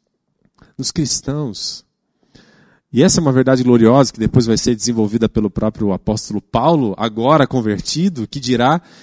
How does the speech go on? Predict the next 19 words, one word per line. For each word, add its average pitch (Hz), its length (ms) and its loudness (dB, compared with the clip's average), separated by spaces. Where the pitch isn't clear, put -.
que 135 360 -6
a 110 100 -16
igreja, 117 1040 0
os - 140 -2
cristãos, 175 800 -2
os 113 80 -8
seguidores 156 720 2
de 127 40 -6
Jesus, 143 640 -2
formam 190 560 -6
nessa 160 240 -6
terra 185 440 -8
o 180 120 0
corpo 190 560 6
de 110 120 -6
Jesus 98 420 -4
aqui 92 160 -8
na 90 140 -10
terra. 90 320 -14